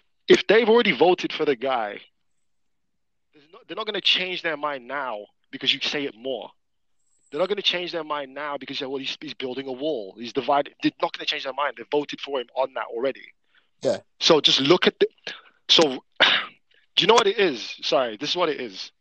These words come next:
Speaker 1: It's gonna sound crazy. You can't win, you can't win elections or referendums for that matter on fear. And I know that the narrative is, "Oh, but Trump won it on fear." He actually didn't win it on fear. He won it on hope. And that sounds crazy, but to the people he was speaking to,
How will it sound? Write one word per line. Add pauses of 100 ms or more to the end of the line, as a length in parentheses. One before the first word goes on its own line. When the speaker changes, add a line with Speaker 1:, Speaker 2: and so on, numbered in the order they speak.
(160)
Speaker 1:
It's
gonna
sound
crazy. (280)
You
can't
win,
you
can't
win
elections (340)
or
referendums
for
that
matter (300)
on
fear. (280)
And
I
know
that
the
narrative
is,
"Oh,
but
Trump
won
it
on
fear."
He
actually (100)
didn't
win
it
on
fear.
He
won
it
on
hope. (240)
And
that
sounds
crazy, (160)
but
to
the
people
he
was
speaking
to,